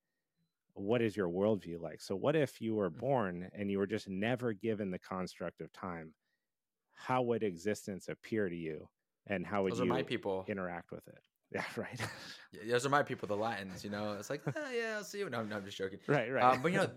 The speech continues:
Speaker 1: <laughs> Hey,
Speaker 2: that's a
Speaker 1: buddy.
Speaker 2: really interesting sort of a thought experiment, right? And I think we would, you know, to, much to Oliver's point in the previous book, it's like,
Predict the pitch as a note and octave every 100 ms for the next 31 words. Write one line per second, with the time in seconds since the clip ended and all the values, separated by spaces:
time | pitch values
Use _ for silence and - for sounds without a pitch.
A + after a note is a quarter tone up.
0 | B2 - _ - D3 D#3 G#3 D#3+ F3+ D#3+
1 | D#3 D3+ D3+ D3+ - C#3 B2+ A#2 G#2+ F#2+
2 | - _ A2 B2+ - G#2 G2 F#2+ G2 A2
3 | A2+ A2 B2+ A2 A2+ A2 G#2+ G#2 F#2+ -
4 | _ _ _ _ _ _ _ _ _ _
5 | A2+ G#2 G#2 G#2 A2+ G#2+ A#2+ G#2 G#2+ G2
6 | - - G2+ F#2 - F#2+ G2 - F#2+ F2+
7 | - F2+ F#2+ -